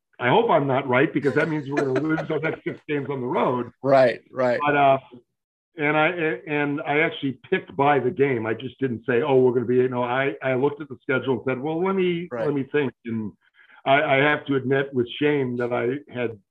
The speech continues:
Speaker 1: had us at oh and two at this point in the season.
Speaker 2: Oh, no kidding. Wow. Yeah. Okay.
Speaker 1: So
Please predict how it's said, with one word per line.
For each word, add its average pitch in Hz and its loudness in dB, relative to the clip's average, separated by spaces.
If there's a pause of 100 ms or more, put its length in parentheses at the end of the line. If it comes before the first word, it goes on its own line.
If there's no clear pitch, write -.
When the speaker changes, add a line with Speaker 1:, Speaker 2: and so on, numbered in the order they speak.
(180)
Speaker 1:
had 139 0
us 120 0
at 135 0
oh 131 4
and 104 -6
two 139 0
at - -8
this - -12 (100)
point 110 -8
in 98 -10
the 87 -14
season. - -12 (100)
Speaker 2:
Oh, 147 2
no 139 2
kidding. 135 -2 (120)
Wow. 117 -4
Yeah. 120 -4 (140)
Okay. 123 -2 (120)
Speaker 1:
So 117 -2